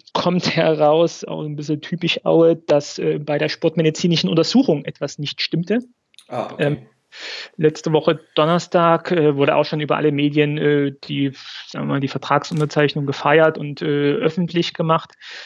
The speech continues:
Speaker 1: Ähm, am Freitag, ähm, gab's dann wohl die, äh, Untersuchung oder am Donnerstagnachmittag schon die sportmedizinische Untersuchung, die wohl einige oder, äh, eine Komplikation gezeigt hat,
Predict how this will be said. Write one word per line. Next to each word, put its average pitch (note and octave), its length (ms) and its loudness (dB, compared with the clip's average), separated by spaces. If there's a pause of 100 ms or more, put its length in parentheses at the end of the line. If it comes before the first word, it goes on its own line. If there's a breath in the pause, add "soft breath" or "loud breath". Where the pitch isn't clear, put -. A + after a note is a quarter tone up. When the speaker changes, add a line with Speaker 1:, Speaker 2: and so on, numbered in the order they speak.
(180 loud breath)
Speaker 1:
Ähm, D3 500 0
am C#3+ 160 -2
Freitag, D#3+ 760 2
ähm, D3+ 340 0
gab's D3 240 -4
dann C#3+ 220 -6
wohl C#3+ 320 2 (160)
die, C#3+ 220 0
äh, C#3+ 500 4
Untersuchung E3+ 920 2
oder D3+ 140 2
am C#3 80 0
Donnerstagnachmittag D3 920 0
schon D3+ 200 -4
die C#3+ 80 -4
sportmedizinische D3 640 0
Untersuchung, E3+ 560 2
die D3+ 160 2
wohl D3 240 2
einige D#3 380 0 (160)
oder, - 300 0 (260)
äh, - 80 -4 (180)
eine C#3+ 280 2
Komplikation D#3+ 1040 0 (840)
gezeigt F3+ 540 2
hat, G3 200 0